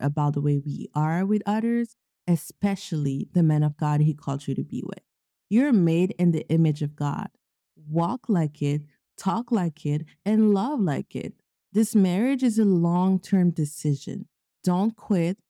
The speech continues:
and don't make your actions or the way you treat him depend on how he treats you.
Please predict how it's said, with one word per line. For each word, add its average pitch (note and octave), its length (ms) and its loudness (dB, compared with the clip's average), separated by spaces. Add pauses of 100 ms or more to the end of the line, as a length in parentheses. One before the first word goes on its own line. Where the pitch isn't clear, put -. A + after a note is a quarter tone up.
(140)
and G#3 160 0
don't A#3 240 4
make A#3 260 0
your A#3 200 -2
actions F3+ 600 -2 (340)
or G3 140 2
the F#3+ 160 2
way E3 220 2
you F#3+ 260 4
treat F3 320 0
him E3+ 300 2
depend E3+ 360 0
on E3 140 2
how E3 280 2
he G#3+ 340 2
treats D#3 520 -6
you. - 220 -8